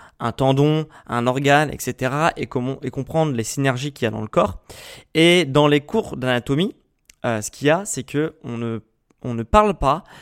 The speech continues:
de quelque chose qui est essentiel et que c'est ça que je me suis rendu compte du coup il y a à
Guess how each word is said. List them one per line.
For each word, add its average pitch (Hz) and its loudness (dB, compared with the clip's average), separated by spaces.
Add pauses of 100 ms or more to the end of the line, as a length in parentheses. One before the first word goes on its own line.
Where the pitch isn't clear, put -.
(160)
de 123 -2
quelque - -2
chose 165 -2
qui - -10
est 120 -8 (100)
essentiel 170 -2 (240)
et 131 0
que 117 -6
c'est - -14
ça 160 -2
que 131 -6
je 123 -8
me 120 -6
suis 123 -6
rendu 120 -2
compte 143 -6
du 110 -12
coup 156 -8
il 135 -8
y 117 -2
a 113 -2
à - -16